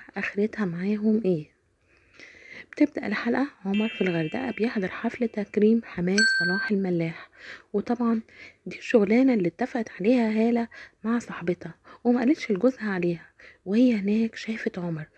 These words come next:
راحت سلمت عليه وقالت له: "أكيد مش بتدور عليا." حماه شافهم مع بعض وندى عليه، سأله على روايته الأخيرة، قال له: "لسه." حماه قال له: "طبعًا، علشان الحكاية وقفت، مصدر إلهامك."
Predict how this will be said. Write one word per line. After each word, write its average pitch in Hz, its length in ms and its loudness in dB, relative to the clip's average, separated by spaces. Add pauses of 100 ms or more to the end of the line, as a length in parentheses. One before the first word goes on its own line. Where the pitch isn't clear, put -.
(360)
راحت 214 240 0
سلمت 233 500 2
عليه 226 360 4
وقالت 202 380 0
له: 202 120 -8
"أكيد 202 360 -2
مش 190 160 -4
بتدور 180 520 -4
عليا." 226 460 0 (640)
حماه 262 360 4
شافهم 269 520 -2
مع 190 160 0
بعض 170 340 -6 (280)
وندى 240 280 6
عليه، 175 440 0 (380)
سأله 302 400 4
على 196 200 0
روايته 196 380 0
الأخيرة، 185 540 -2 (440)
قال 320 120 8
له: 247 100 6
"لسه." 165 500 -2 (600)
حماه 262 360 4
قال 240 180 4
له: 240 60 2
"طبعًا، 214 420 0 (200)
علشان 180 380 -2
الحكاية 202 580 0
وقفت، 220 400 0 (240)
مصدر 196 400 -2
إلهامك." 180 640 0